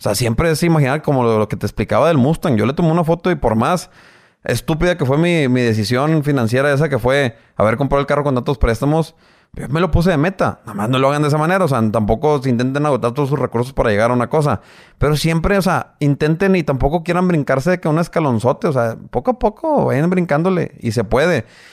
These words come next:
Y los que andan queriendo vender carros, sí se puede y ahorita sí hay mercado. Nada más no se desesperen. Se, p-, pórtense bien con la gente, traten bien a las personas. El tratar bien a las personas, el dar un buen servicio, creo que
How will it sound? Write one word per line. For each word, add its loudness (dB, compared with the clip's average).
Y 0
los 2
que 0
andan 0
queriendo 0
vender 0
carros, 0
sí -6
se -2
puede 0
y 2
ahorita 0
sí 0
hay 2
mercado. 0
Nada 0
más 0
no 0
se -2
desesperen. 0
Se, 0
p-, -2
pórtense 0
bien 0
con 0
la -2
gente, -2
traten 0
bien 2
a 0
las -2
personas. 0
El -2
tratar 0
bien 0
a 0
las -2
personas, 0
el -2
dar 4
un 0
buen 0
servicio, 0
creo 0
que 0